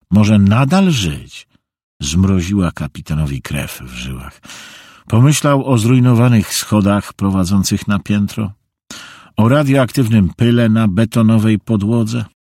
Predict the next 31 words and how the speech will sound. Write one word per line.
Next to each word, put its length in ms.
o 120
budynku 560
na 140
rogu 280
ulicy, 440
który 320
częściowo 600
się 180
zawalił 500
poprzedniej 680
zimy. 460
Zawahał 640
się, 200
ale 200
postanowił, 600
że 140
jednak 340
wejdzie 380
tam 300
i 80
przyjrzy 440
się 420
sprawie 480
z 60
bliska. 440
„Idę 260
na 140
górę, 320
pan 200
tu 140
zaczeka”. 720